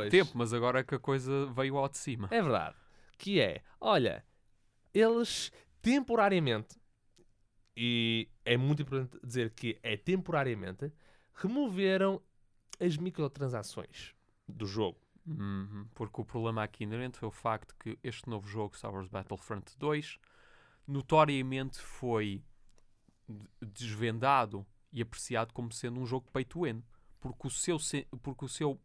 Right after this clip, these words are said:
Speaker 2: sistema de progressão e jogo tá extra-, muito associado a um sistema de cartas de poder que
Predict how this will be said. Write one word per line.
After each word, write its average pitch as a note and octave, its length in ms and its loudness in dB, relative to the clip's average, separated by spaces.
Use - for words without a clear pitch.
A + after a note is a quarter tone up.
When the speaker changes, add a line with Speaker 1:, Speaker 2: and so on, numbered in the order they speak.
Speaker 2:
sistema C#3 600 -4
de A#2+ 100 -6
progressão A#2+ 840 -4
e B2+ 60 -4
jogo A2+ 540 -2
tá A#2 340 0
extra-, C#3 500 -2
muito D3+ 340 -2
associado G#2 580 -6
a A2+ 40 -4
um A#2 60 -6
sistema A#2+ 400 -6
de - 120 -12
cartas B2 680 2
de A#2+ 400 2
poder A2+ 480 -2
que D3 300 0